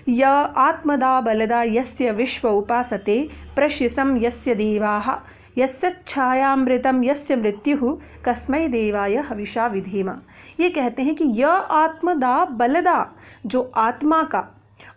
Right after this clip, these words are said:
और बल का देने वाला है, आत्मा और बल यानी कि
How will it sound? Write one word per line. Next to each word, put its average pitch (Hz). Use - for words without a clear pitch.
और 339
बल 240
का 381
देने 240
वाला 190
है, 202
आत्मा 214
और 254
बल 233
यानी 214
कि 330